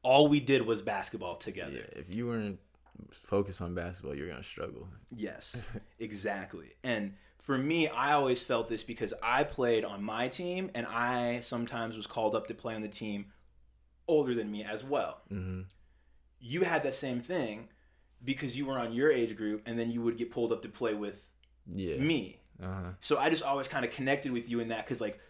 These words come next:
Speaker 1: we were doubling the basketball.
Speaker 2: Yeah.
Speaker 1: You know what I
Speaker 2: Yeah,
Speaker 1: mean?
Speaker 2: yeah.
Speaker 1: And so with that being, that, that, that was us then. You are still very active
Speaker 2: Yeah,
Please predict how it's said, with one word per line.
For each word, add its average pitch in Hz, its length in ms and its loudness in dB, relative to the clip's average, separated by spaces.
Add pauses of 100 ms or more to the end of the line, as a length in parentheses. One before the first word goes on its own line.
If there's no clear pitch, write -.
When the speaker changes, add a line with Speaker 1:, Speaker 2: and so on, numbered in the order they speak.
(140)
Speaker 1:
we 131 160 -2
were 165 120 0 (300)
doubling 135 420 6
the 104 60 -2
basketball. 113 680 -4 (140)
Speaker 2:
Yeah. 92 360 -4 (300)
Speaker 1:
You 131 140 -4
know 143 60 0
what 143 100 2
I 147 40 4
Speaker 2:
Yeah, 151 140 0
Speaker 1:
mean? 175 160 -8
Speaker 2:
yeah. - 180 -12 (440)
Speaker 1:
And 123 360 2 (180)
so 123 360 4 (520)
with 123 200 0
that 160 220 4
being, 117 160 -2
that, 131 340 2
that, 127 360 0
that 143 140 4
was 147 120 0
us 139 140 2
then. 98 460 -4 (420)
You 151 360 2
are 123 100 0
still 113 300 -4
very 120 460 6
active 107 560 -6 (460)
Speaker 2:
Yeah, 95 340 -4